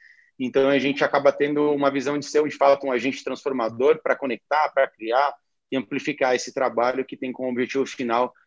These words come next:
movimentar todo esse universo pro próximo nível. Então, e a gente poder olhar o mercado norte-americano e europeu não só como uma referência, mas como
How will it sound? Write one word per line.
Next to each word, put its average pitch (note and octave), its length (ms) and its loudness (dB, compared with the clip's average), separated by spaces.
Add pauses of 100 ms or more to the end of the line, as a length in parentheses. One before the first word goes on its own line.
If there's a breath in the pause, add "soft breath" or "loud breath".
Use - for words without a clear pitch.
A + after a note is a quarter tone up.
(160)
movimentar C3+ 560 0
todo E3 260 6
esse D#3+ 160 0
universo C3+ 560 2
pro D3 160 -6
próximo C#3+ 380 0
nível. A2 280 -4
Então, A#2 340 -6 (420 loud breath)
e B2+ 100 4
a - 20 4
gente A#2 160 -2
poder C3 280 4
olhar B2+ 340 6
o - 20 -6
mercado B2 320 -4
norte-americano A#2+ 600 -6
e - 20 -2
europeu A#2+ 320 -4
não A#2+ 140 -6
só B2+ 240 -4
como B2 200 -8
uma A#2+ 100 -4
referência, A#2 480 -6
mas C3+ 160 -6
como C#3+ 400 -4